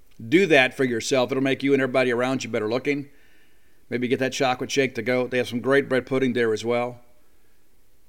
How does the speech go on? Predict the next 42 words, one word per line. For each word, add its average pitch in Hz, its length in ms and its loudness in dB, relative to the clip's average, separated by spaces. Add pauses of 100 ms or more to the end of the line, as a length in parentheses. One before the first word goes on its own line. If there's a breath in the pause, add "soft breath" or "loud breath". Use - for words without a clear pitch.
(140)
You 143 100 2
can't 196 320 6
go 180 140 4
wrong 175 300 2
with 156 100 0
Bulldog 156 260 4
Burger 151 180 0
Company. 123 460 -2 (260)
Bring 139 300 2
the 156 80 2
kids 151 320 2
today, 139 340 0
whether 147 200 2
it 123 100 -2
be 139 380 0
a 120 100 -4
family 151 400 -2
night 139 320 0
or 117 60 -8
perhaps 120 380 -2
a 120 40 -8
girls' 139 300 2
night 139 200 0
out, 127 360 0 (440 soft breath)
a 113 80 -8
guys' 139 300 2
night 143 160 0
watching 131 300 -2
the 127 80 0
ball 123 240 2
game. 117 400 -4 (600)
They've 127 120 -6
got 147 200 0
the 135 140 0
atmosphere 135 440 0
to 123 60 -2
accommodate 123 540 -2
whatever 127 320 -4
you'd 113 160 -6
like 107 200 -6
to 113 80 -12
do. 104 260 -10